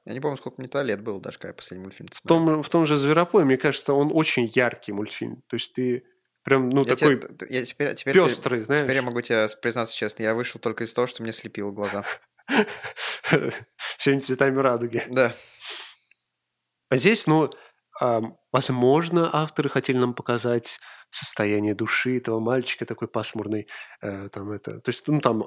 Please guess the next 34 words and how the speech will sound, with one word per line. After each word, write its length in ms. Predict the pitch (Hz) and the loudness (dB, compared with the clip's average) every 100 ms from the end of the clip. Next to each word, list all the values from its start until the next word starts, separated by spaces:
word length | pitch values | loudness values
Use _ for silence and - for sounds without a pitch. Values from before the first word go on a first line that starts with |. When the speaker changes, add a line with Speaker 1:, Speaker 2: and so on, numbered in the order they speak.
| 110 113 | 0 4
Speaker 1:
Ну, 60 | |
Speaker 2:
облака, 0 | |
Speaker 1:
можно 240 | 170 151 170 | 6 6 6
Speaker 2:
там 100 | 185 | 4
Speaker 1:
много 120 | 160 | 2
чего 180 | - 127 | 0 0
всего 180 | - 113 | 0 -2
придумать. 520 | 123 113 107 101 - | -2 -4 -4 -6 -10
П-, 120 | - - | -14 2
Speaker 2:
Да, 260 | 139 165 | 6 6
ну, 100 | 143 | 6
Speaker 1:
можно 20 | 147 | 4
Speaker 2:
блин, 260 | - 190 | 6 6
по 120 | 147 | 6
Speaker 1:
под-, 20 | - | 4
Speaker 2:
факту 380 | 208 220 - 143 | 6 4 4 2
я, 180 | 139 | 4
я 160 | 147 165 | 4 4
не 120 | 170 | 4
Speaker 1:
эту 100 | 156 | 2
Speaker 2:
выз-, 40 | 143 | 2
Speaker 1:
ситуацию 400 | - 185 185 139 | 4 4 4 2
под 120 | 135 | 4
Speaker 2:
все 20 | |
Speaker 1:
любую 280 | 143 214 165 | 6 6 6
Speaker 2:
это 280 | 160 151 117 | 4 4 2
в 40 | |
Speaker 1:
придумать. 100 | 95 | 0
Speaker 2:
совокупе 480 | - 139 139 220 151 | 2 2 2 2 4
не 120 | 135 | 6
вызывает 340 | 135 139 170 | 6 4 2
никаких 300 | 147 131 147 147 | 0 -2 0 0
эмоций, 380 | 143 113 - - | 2 -2 -4 -6
понимаешь? 540 | 107 113 151 117 - | -4 0 0 -2 -8